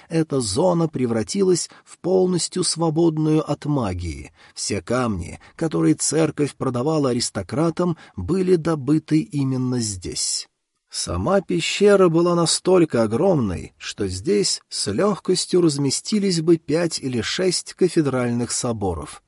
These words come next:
Впрочем, здесь был выстроен один собор, являющийся точной копией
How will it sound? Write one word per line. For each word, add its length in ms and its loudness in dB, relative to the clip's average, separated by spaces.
Впрочем, 600 2
здесь 380 0
был 220 4
выстроен 640 0
один 420 0
собор, 560 -2
являющийся 1080 -4
точной 560 0
копией 680 -4